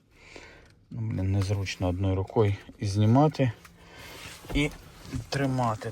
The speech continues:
Так, щас ми покладемо отак от і покажемо, що нарізали лезо. От, лезо нарізане. Строго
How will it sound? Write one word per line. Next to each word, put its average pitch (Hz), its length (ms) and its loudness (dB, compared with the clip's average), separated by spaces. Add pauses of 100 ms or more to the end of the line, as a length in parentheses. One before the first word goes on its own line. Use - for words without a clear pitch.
(140)
Так, 107 220 2
щас - 440 -6
ми 101 60 -6 (1000)
покладемо 104 680 -2
отак 95 340 -2
от - 180 -12 (200)
і - 160 -16
покажемо, 95 560 0
що - 200 -8 (500)
нарізали 101 520 4
лезо. 120 400 6 (920)
От, 95 300 -6 (240)
лезо 101 440 2 (240)
нарізане. 127 600 0 (1160)
Строго 104 520 4